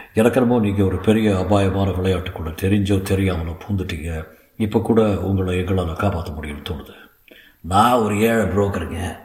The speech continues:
என்னை காப்பாத்துறது எதுவும் இல்லைங்க. அன்றாடம் கட்சிக்கு இசட்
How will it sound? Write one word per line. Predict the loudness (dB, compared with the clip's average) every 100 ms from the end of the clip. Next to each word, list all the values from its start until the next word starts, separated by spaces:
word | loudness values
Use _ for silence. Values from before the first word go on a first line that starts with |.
| -20 _ _ _ _ _ -2
என்னை | 2 4 4
காப்பாத்துறது | 4 4 2 2 2 2
எதுவும் | 4 4 4
இல்லைங்க. | 0 -2 0 0 -2 -12 -20 _ _ -12
அன்றாடம் | -2 4 4 4 2
கட்சிக்கு | 0 -2 0 4 4 4 2 0 -4 -10 -20 _ _
இசட் | 0 4 4 4 0 0 0 -4